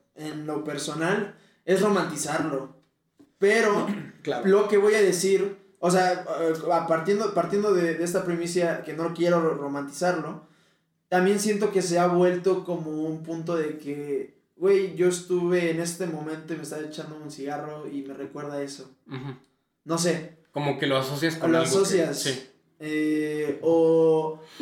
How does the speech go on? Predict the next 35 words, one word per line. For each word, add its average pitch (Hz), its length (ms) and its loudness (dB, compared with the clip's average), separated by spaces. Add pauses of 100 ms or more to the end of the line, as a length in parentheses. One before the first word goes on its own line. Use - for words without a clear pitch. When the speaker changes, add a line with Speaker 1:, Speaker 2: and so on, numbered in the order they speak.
(160)
Speaker 1:
o 175 140 2
también 196 320 2
puedes 233 220 2
aso-, 214 220 0
a-, 180 180 2
o 175 80 2
sea, 180 100 2
o 180 80 2
también 185 300 2
puedes 214 420 -4
tener 175 240 -2
una 196 160 -2
dependencia 175 500 -4
al 185 80 -2
cigarro 170 680 0
y, 156 300 -6 (140)
o 147 60 -6
sea, 147 600 -6
interna, 175 720 -2
psicológicamente, 170 1000 -2 (260)
sin 180 220 -2
darte 208 300 2
cuenta. 208 600 -2
O 160 100 -6
sea, 147 500 -4
que 160 80 -2
a 156 40 0
lo 156 120 -2
mejor, 175 460 0 (460)
ahí 170 180 2
les 170 160 2
va 175 60 2
una 170 100 0
historia, 165 440 0
es 160 360 -4